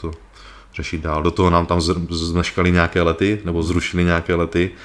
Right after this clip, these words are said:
vlastně z Portugalska nám z-, zrušili let. K L M, tak po K L M teďka taky chci nahradit, nahr-, uhradit vlastně z-, náklady navíc a K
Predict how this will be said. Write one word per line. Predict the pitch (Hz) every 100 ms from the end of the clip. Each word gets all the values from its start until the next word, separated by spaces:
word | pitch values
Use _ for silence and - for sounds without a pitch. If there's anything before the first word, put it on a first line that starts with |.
| - - -
vlastně | - - 127
z | -
Portugalska | 113 101 104 101 101 -
nám | 95 98
z-, | 92 92
zrušili | 90 98 - 95
let. | 90 92 - - - - -
K | 95 101 107
L | 107 101 98
M, | 110 113 -
tak | 85 - -
po | 87
K | 90 90
L | 95
M | 90
teďka | 92 85 104
taky | 92 - 95 87
chci | - - 87 85 - 131 127 - -
nahradit, | 90 87 90 87
nahr-, | 87 87 92 -
uhradit | 98 92 90 90 85 -
vlastně | 87 - 87
z-, | 78 - - - - -
náklady | 87 82 98 90 87
navíc | 82 92 85
a |
K | 80